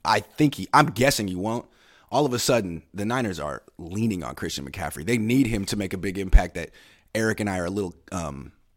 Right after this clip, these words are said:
skeptical that he can do on his own, given the position he plays. John says, "Trent Williams has been playing to level of McGlinchey. After the interview with Jimmy Ward, I believe the locker room is gone." Yeah, you, you just, uh, let's talk about the second part of this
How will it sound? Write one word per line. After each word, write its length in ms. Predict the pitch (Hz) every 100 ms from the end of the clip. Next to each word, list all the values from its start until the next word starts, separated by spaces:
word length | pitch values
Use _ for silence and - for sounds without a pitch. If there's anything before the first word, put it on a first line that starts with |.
| _ _ _
skeptical 460 | - 165 - 120 107
that 140 | 90
he 120 | 123
can 200 | 113 92
do 320 | 87 87 73 -
on 140 | 87
his 140 | 82 87
own, 260 | 76 64 - _ -
given 140 | 123
the 60 | 104
position 280 | 95 90 85
he 60 |
plays. 360 | 80 76 53 -
John 280 | - 117 135
says, 240 | - 127 117
"Trent 260 | - 147 -
Williams 320 | 110 135 156
has 80 | 151
been 160 | 131 123
playing 380 | 123 120 123 - - - _
to 100 | -
level 420 | 131 107 107 110 113
of 80 | 92
McGlinchey. 480 | 85 92 98 82 80
After 160 | 98
the 80 | 92
interview 300 | 101 120 131
with 140 | 120
Jimmy 200 | 85 110
Ward, 180 | 107 104
I 60 | 104
believe 260 | 95 98
the 80 | 92
locker 300 | 76 87 -
room 180 | 104 101
is 100 | 85
gone." 640 | - - 92 87 80 67 - - - - -
Yeah, 140 | 110 127
you, 140 | 110 -
you 160 | 151
just, 180 | 202 151 135 131
uh, 240 | 131 117 107
let's 140 | 185
talk 140 | -
about 160 | 147 131
the 60 | 98
second 240 | 113 104
part 180 | - 90
of 60 |
this 260 | 78 - -